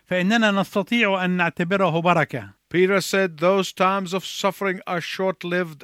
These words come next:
Speaker 2: and unlimited."
Speaker 1: قال بطرس إن أوقات الحزن هذه يسيرة وقصيرة الأمد.
Speaker 2: Those times are not forever.
Speaker 1: أوقات الحزن هذه ليست أبدية.
Speaker 2: But in the midst of those times,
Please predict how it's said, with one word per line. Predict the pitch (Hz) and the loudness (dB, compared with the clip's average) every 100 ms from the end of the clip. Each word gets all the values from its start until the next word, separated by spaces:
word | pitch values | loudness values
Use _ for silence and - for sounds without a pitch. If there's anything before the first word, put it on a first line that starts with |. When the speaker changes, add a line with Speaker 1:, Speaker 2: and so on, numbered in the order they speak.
| - | -10
Speaker 2:
and | 170 | -6
unlimited." | 160 151 156 139 120 101 _ - | -6 -4 -6 -6 -8 -12 _ -2
Speaker 1:
قال | 220 277 254 240 | 2 4 2 2
بطرس | 262 - 240 220 - | 0 0 0 0 -4
إن | - 208 202 | -2 2 2
أوقات | 196 196 - 233 247 226 | 2 0 0 0 0 0
الحزن | 196 - 254 202 196 | -4 -2 0 2 2
هذه | 175 180 165 240 196 123 - _ 139 | 2 2 2 2 0 -4 -10 _ -4
يسيرة | 165 147 254 285 285 226 - | -2 0 2 4 4 2 2
وقصيرة | 214 196 190 - 185 233 233 185 185 | 0 2 0 0 -2 0 2 2 -2
الأمد. | 180 175 170 135 113 120 - 127 | -4 -2 -2 -2 -6 -14 -14 -4
Speaker 2:
Those | 151 190 180 | 0 2 0
times | - 190 196 151 | -2 -2 -2 -4
are | - 175 | -6 -6
not | 160 175 - | -2 -2 -4
forever. | 165 160 139 117 98 _ 127 | -6 -4 -4 -8 -14 _ -4
Speaker 1:
أوقات | 139 - 208 196 190 | -4 0 0 2 0
الحزن | 156 220 208 180 | -4 -2 -2 0
هذه | 151 165 156 156 180 156 120 | 0 0 0 -2 -2 -4 -4
ليست | 160 196 - 170 170 | 0 0 2 -2 -2
أبدية. | 151 147 143 175 143 110 101 _ | -2 0 2 0 0 -2 -6 _
Speaker 2:
But | 151 170 | -6 -4
in | 170 | -2
the | 170 | -2
midst | 180 220 - 220 | 0 0 0 -4
of | 180 | -2
those | 196 202 - | 0 0 0
times, | 196 185 185 185 147 | 0 0 0 -2 -6